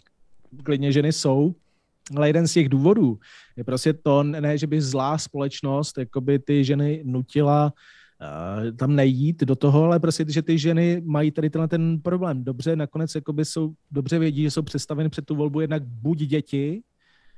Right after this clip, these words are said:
anebo, eh, nebo kariéra. To je jeden zásadní, jedno zásadní,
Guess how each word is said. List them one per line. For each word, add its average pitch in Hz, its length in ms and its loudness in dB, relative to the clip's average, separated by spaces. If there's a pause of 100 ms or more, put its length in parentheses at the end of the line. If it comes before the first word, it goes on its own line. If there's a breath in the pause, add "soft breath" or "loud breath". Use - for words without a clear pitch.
(200)
anebo, 135 840 0 (340)
eh, 90 360 -6
nebo 120 200 2
kariéra. 131 760 4 (140)
To 135 100 2
je 139 60 6
jeden 143 300 6
zásadní, 135 720 0
jedno 143 180 0
zásadní, 147 920 -2